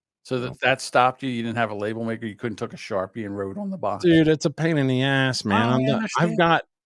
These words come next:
Speaker 2: I've got a thousand albums. I'm not gonna sit here and do that a thousand times.
Speaker 1: Squeak, squeak, squeak, squeak, squeak. <laughs> The marker makes the no-
Speaker 2: I'm just saying.
Speaker 1: Well, I wonder what's faster. Printing out a label, typing in and printing
Speaker 2: Look,
Speaker 1: out a label,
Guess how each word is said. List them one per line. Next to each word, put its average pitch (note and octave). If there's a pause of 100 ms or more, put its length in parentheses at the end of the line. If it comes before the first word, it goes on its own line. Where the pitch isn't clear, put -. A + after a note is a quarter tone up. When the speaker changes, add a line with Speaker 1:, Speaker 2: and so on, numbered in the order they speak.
(100)
Speaker 2:
I've C#3
got D3+
a C3+
thousand A#2
albums. F2+
I'm E2
not F2
gonna F2
sit -
here E2
and D2+
do D#2+
that C#2+
a C#2+
thousand C2
times. A1+
Speaker 1:
Squeak, A#3+
squeak, C4
squeak, A#3+
squeak, A#3+
squeak. B3+
<laughs> D#5+ (200)
The E3 (100)
marker E3+ (140)
makes -
the -
no- C#3 (220)
Speaker 2:
I'm F#2
just E2+
saying. F#2+ (680)
Speaker 1:
Well, A3 (200)
I A3+
wonder F#4+
what's D4+
faster. - (280)
Printing C#4+
out A3+
a G3
label, D3+
typing G3+
in F3+
and D3+
printing F3+
Speaker 2:
Look, E3
Speaker 1:
out D#3+
a C#3+
label, A2+